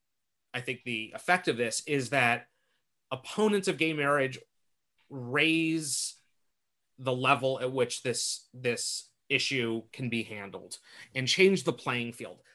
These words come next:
This starts as an issue for the Hawaii judiciary. And it's the Mormons initially in coalition with Catholics in Hawaii who decided they're gonna try to bring the legislature into this to amend the Constitution to take this out of the court's hands.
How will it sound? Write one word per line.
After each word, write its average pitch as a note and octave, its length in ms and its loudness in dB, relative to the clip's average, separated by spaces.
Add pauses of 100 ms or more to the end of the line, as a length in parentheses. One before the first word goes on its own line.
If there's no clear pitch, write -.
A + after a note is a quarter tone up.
(100)
This - 160 2
starts G#3 320 2
as E3 80 0
an D3+ 80 -4
issue D#3 240 -2
for C#3+ 100 -8
the C3 100 -4
Hawaii B2 300 0
judiciary. G2+ 540 -10 (800)
And C3+ 480 2 (720)
it's C3 120 -10
the C#3 100 -6
Mormons F#3 460 4
initially D#3+ 680 0
in D#3 300 -6
coalition D3+ 460 -2
with A#2+ 100 -8
Catholics D3 420 -2
in D3 80 -8
Hawaii C3+ 420 0
who C#3+ 120 -6
decided B2 320 -4
they're D3+ 100 2
gonna D#3+ 160 2
try C3+ 160 0
to C3 80 2
bring C#3 260 -4
the C3 80 2
legislature A2+ 680 -6
into A2 200 -12
this A2 320 -6 (380)
to C3+ 140 -2
amend B2+ 280 4
the B2+ 60 2
Constitution B2 640 -2
to - 20 -12
take A#2+ 140 -4
this A#2 160 -6
out G#2 80 0
of - 40 -8
the - 60 -12
court's - 300 -12
hands. - 380 -18